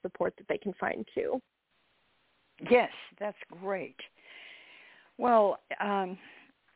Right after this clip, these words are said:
Speaker 2: the whole idea here is to teach us about the climate situation and find ways and show us ways to improve on the situation. So, uh,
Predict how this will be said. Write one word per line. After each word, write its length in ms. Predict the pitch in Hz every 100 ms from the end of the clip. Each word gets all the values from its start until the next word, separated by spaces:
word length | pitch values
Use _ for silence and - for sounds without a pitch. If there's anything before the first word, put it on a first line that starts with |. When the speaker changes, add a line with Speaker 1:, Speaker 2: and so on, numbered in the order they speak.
| - _ _ _ _ _ _ _ -
Speaker 2:
the 120 | 190 175 -
whole 300 | - 294 269
idea 540 | 220 196 180 208 160
here 400 | 165 170 156 156 -
is 200 | 185 143 -
to 80 | - - -
teach 300 | 240 247 214
us 280 | 123 117 - 196 - -
about 520 | 170 170 165 170 - _ -
the 140 | 165 -
climate 400 | - 233 220 120 -
situation 800 | 160 - 170 151 156 - 156 160 - - - -
and 200 | - -
find 380 | - 185 180 180
ways 460 | 170 175 165 151 156 -
and 120 | 180 -
show 240 | 269 349
us 100 | - -
ways 440 | 156 147 127 135 156 - - - - - -
to 200 | 196 175
improve 680 | 160 160 - 220 175 143 151 - - _ -
on 160 | 170
the 100 | 165 -
situation. 760 | 180 - - 147 151 - - - -
So, 260 | 170 170 - - - - - - -
uh, 220 | 190 175